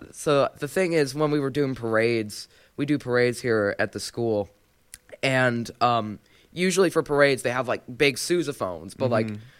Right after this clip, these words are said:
Speaker 1: we don't have a sousaphone at the school. <laughs> So,
Speaker 2: Yeah.
Speaker 1: uh, Mister Treat knew that I really wanted to have a sousaphone, and so, like,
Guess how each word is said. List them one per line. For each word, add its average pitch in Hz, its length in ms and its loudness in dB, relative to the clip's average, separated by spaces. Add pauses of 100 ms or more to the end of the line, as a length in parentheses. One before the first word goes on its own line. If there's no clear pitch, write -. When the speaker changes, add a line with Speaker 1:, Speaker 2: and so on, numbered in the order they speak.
(520)
Speaker 1:
we 247 120 6
don't 220 180 10
have 175 240 8
a - 20 -2
sousaphone 127 480 0
at 107 60 -8
the 98 80 -4
school. - 440 -2
<laughs> - 60 -16
So, - 240 4 (180)
Speaker 2:
Yeah. 127 320 8 (640)
Speaker 1:
uh, 139 440 6 (380)
Mister 165 320 -2
Treat 151 400 0
knew 135 340 0
that 123 140 0
I 120 60 2
really 123 260 0
wanted 117 340 0
to 107 60 -2
have 104 240 -2
a - 20 -8
sousaphone, 101 760 -8 (100)
and 107 100 -12
so, 117 180 -2
like, 107 220 -2